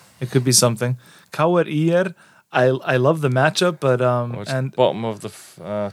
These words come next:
Speaker 2: top
Speaker 1: Bo-,
Speaker 2: and
Speaker 1: bottom of
Speaker 2: top of the first, yeah.
Speaker 1: Yeah, exactly. This could be something. Like, uh, I R, I R has, uh, proudly, they've, they proudly announced that they play no foreign players, despite the fact probably is because they don't have enough finances for a pl-, foreign player. But that's,
Speaker 2: Ooh,
Speaker 1: that's, that's
Speaker 2: you're a
Speaker 1: not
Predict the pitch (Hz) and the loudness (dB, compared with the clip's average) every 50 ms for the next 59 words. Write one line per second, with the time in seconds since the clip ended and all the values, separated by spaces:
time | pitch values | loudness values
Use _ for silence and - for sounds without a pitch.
0 | - - - 123 135 156 156 143 143 - 156 160 165 165 156 156 143 131 135 131 | -10 -6 0 2 2 2 2 2 0 2 2 2 4 4 2 2 2 2 2 2
1 | 175 147 127 123 135 123 - 175 151 110 95 - - 131 120 107 151 170 180 156 | 2 0 -4 -4 -6 -6 -6 -4 -4 -4 -4 -6 -8 -8 -8 -6 -4 -4 -2 -2
2 | 131 123 139 147 143 - - 113 123 131 - 170 147 135 123 135 127 120 131 127 | 0 0 -2 -4 -4 -6 -10 -10 -10 -8 -6 -6 -6 -4 -4 -4 -2 0 0 2
3 | 127 131 117 117 143 131 104 131 156 160 165 160 147 151 - - 143 143 151 147 | 2 2 0 -2 -4 -6 -4 -2 2 4 4 4 4 2 0 0 0 2 4 4
4 | 131 127 131 123 120 117 110 127 120 117 113 - - 135 143 151 156 143 143 135 | 4 4 4 2 2 2 0 0 2 0 0 -2 0 2 2 2 2 2 2 0
5 | 127 - - 123 123 123 120 - _ _ _ - 127 127 123 123 - 185 208 202 | 0 0 -4 -6 -4 -4 -6 -8 _ _ _ -8 -4 -4 -4 -2 0 2 2 2
6 | 156 156 143 135 131 127 120 - - 120 110 120 117 117 - 123 117 117 120 120 | 2 0 0 0 0 0 -2 -2 -4 -6 -6 -6 -6 -6 -4 -6 -4 -2 -4 -4
7 | 113 - - 123 117 117 110 107 - 113 110 113 120 139 143 - _ _ _ _ | -4 -4 -4 -4 -4 -4 -4 -6 -4 -4 -2 -2 -2 -2 -4 -4 _ _ _ _
8 | _ _ _ _ _ _ _ _ - 131 123 - 135 123 123 123 - 127 123 120 | _ _ _ _ _ _ _ _ -4 -4 -2 0 0 -2 -2 -2 -2 -2 -2 -2
9 | - _ _ - - 131 123 123 127 127 123 123 113 113 - - 123 113 117 110 | -4 _ _ -6 -2 2 2 2 4 2 2 0 0 -2 -6 -6 -6 -4 -4 -4
10 | 113 113 113 110 107 107 - - - _ - 120 117 113 107 - - - - - | -4 -4 -4 -4 -6 -8 -10 -18 -20 _ -12 -8 -8 -8 -8 -10 -14 -12 -8 -4
11 | 113 110 110 113 117 117 - 151 151 - - 160 156 139 - 151 147 147 156 151 | -4 -2 -2 -2 -2 -2 -2 -2 -2 0 2 4 4 4 4 0 0 0 -2 -4
12 | 147 147 165 143 180 277 302 330 339 349 349 349 349 349 349 339 320 285 220 131 | -4 -4 -2 -2 0 0 2 2 2 2 2 2 2 2 2 0 0 -2 -4 -6
13 | 113 - - 110 107 104 104 | -6 -6 -4 -2 -2 -2 -2